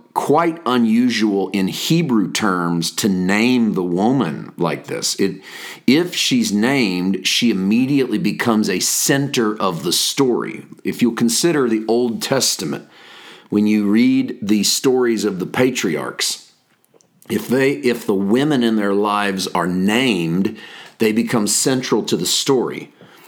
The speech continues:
Otherwise, it's just so-and-so begot so-and-so. And we know the man doesn't actually birth anything,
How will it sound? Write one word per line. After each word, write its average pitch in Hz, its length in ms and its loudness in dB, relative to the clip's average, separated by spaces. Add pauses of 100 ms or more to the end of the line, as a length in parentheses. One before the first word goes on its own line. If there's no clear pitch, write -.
(240)
Otherwise, 95 800 0
it's - 200 -2
just - 540 -2 (380)
so-and-so 117 640 2
begot 92 520 -2
so-and-so. 113 800 -2 (680)
And 107 460 0 (400)
we 113 200 4
know 127 300 2
the 107 100 0
man 113 440 2
doesn't 107 320 0
actually 98 460 0
birth 104 360 0
anything, 110 600 -2